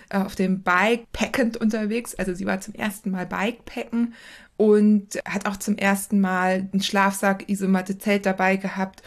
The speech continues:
um draußen zu schlafen. Und das war ja eine relativ kurze Strecke, es war der Bikepacking, äh, der Taunus Bikepacking Teaser, ganz schön.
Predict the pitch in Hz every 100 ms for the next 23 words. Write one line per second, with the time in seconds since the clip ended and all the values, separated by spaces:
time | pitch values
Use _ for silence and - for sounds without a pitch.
0 | - - 196 190 220 262 220 - 180 -
1 | 170 165 165 170 170 - - - - -
2 | 202 196 196 190 - - - - 190 185
3 | 196 226 226 185 - - _ _ 185 180
4 | 190 208 202 190 - 196 190 165 - 294
5 | 269 - 190 185 180 190 190 196 - _
6 | _ - 214 196 202 190 185 190 190 185
7 | - 202 196 196 220 - 294 294 277 -
8 | - 262 254 233 185 196 - 254 285